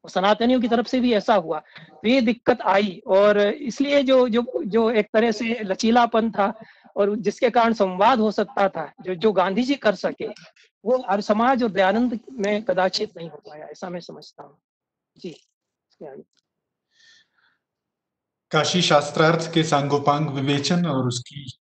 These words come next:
Speaker 2: पृष्ठभूमि और उसके बाद पर, बाद जो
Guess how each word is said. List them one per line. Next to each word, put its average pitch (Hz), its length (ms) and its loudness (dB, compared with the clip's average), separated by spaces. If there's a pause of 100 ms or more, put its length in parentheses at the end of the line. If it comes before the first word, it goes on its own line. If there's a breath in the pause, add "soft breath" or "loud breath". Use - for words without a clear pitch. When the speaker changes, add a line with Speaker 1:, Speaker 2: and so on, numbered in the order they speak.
(520)
Speaker 2:
पृष्ठभूमि 151 640 -2
और 139 160 -2
उसके 127 240 -4
बाद 135 320 2 (320)
पर, 139 100 -2 (500)
बाद 135 380 -2
जो 151 420 -2